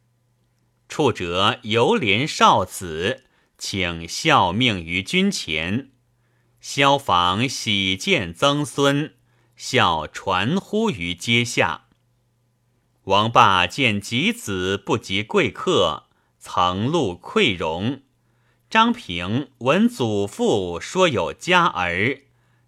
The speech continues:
知如细语。李峤遗姬，甘罗堪羡。公才公望，喜说云仍。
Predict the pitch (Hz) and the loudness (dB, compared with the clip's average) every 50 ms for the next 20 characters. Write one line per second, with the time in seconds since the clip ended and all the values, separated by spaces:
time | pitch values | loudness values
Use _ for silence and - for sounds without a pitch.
0 | _ - - 120 117 120 120 110 92 85 80 80 85 92 101 107 - - - - | _ -8 -2 0 2 2 2 2 0 -4 -6 -4 -2 -2 -2 -2 -4 -6 -4 -2
1 | 214 185 131 95 82 - 85 82 78 76 82 92 113 - - _ _ _ _ _ | 0 0 0 -2 -4 -8 -12 -10 -8 -4 -2 -2 -2 -4 -6 _ _ _ _ _
2 | _ _ _ _ _ _ _ _ _ _ _ _ _ _ _ _ _ _ _ _ | _ _ _ _ _ _ _ _ _ _ _ _ _ _ _ _ _ _ _ _
3 | _ _ _ - 117 120 123 123 131 131 123 - - 123 117 120 139 190 233 175 | _ _ _ -4 0 2 4 4 4 2 0 -2 0 2 4 4 4 4 2 0
4 | - - 87 98 120 123 - 160 165 165 165 170 190 - - _ _ _ _ _ | -2 -2 -2 -2 -2 -2 -2 -2 0 0 0 0 -2 -4 -8 _ _ _ _ _
5 | _ - - 120 117 117 123 123 107 87 78 76 78 87 92 - - - 139 139 | _ -2 0 2 2 2 2 0 -2 -2 -2 -4 -4 -4 -6 -4 -2 0 2 2
6 | 143 151 - - - 185 147 98 85 67 - _ _ _ _ _ _ _ _ _ | 2 0 0 -2 -2 -2 -2 -2 -2 -6 -10 _ _ _ _ _ _ _ _ _
7 | _ _ _ _ _ _ - - 208 214 220 226 233 220 - - - 170 170 180 | _ _ _ _ _ _ 0 2 4 6 6 4 2 0 -2 -2 0 0 2 0
8 | 196 - - 185 196 196 208 208 233 208 151 104 87 82 80 76 - _ _ _ | 0 0 0 2 2 4 4 6 6 6 6 6 4 0 -4 -10 -16 _ _ _
9 | _ - - - - - 104 101 98 95 95 92 - - - 165 175 170 165 170 | _ -18 -14 -10 -4 -2 0 2 2 2 0 0 -2 -2 -2 0 2 4 4 4
10 | 170 139 101 92 95 107 139 190 190 123 87 78 76 82 98 123 131 | 2 0 0 0 2 2 4 2 2 0 -2 -2 -2 -2 -2 -4 -4